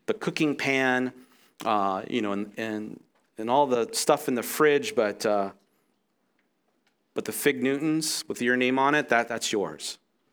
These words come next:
Do not eat them, Ben and Christy, right? It's important because,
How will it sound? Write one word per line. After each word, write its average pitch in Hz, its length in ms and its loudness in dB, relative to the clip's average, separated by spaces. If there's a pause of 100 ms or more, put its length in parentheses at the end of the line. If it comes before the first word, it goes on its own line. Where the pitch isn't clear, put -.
(120)
Do 123 120 0
not 127 280 2
eat 117 200 -4
them, 104 220 -2
Ben 101 180 -2
and 98 140 -4
Christy, - 460 -8 (720)
right? 87 180 -12 (3250)
It's - 120 -4
important 143 480 2
because, 123 540 0